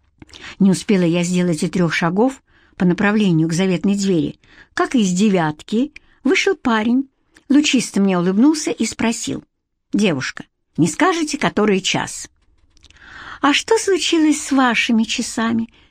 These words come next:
спросила я в свою очередь, тыча пальцем на его руку.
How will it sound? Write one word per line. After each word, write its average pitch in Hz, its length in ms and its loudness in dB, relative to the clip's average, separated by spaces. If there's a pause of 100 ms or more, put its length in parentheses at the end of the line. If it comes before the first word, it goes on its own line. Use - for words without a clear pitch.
(120)
спросила 202 460 2
я 190 200 2
в 180 60 -8
свою 202 320 0
очередь, 208 640 -2 (320)
тыча 214 280 0
пальцем 185 460 0
на 185 100 2
его 185 140 2
руку. 170 460 -2